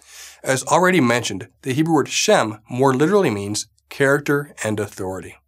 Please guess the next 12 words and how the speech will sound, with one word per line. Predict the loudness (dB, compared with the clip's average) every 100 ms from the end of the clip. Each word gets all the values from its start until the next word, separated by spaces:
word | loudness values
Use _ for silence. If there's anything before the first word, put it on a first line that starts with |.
| _ _ _ _ -20 -20 -6
There | -2
is | 2
also | 6 4 4 2
an | 2
element | 4 4 2
of | 0
fame | -6 -4 0 2 0 -2 -6
or | -6 -6
glory | -2 2 2 2
attached | -4 -4 -2 -2 -4
to | -10
it, | -14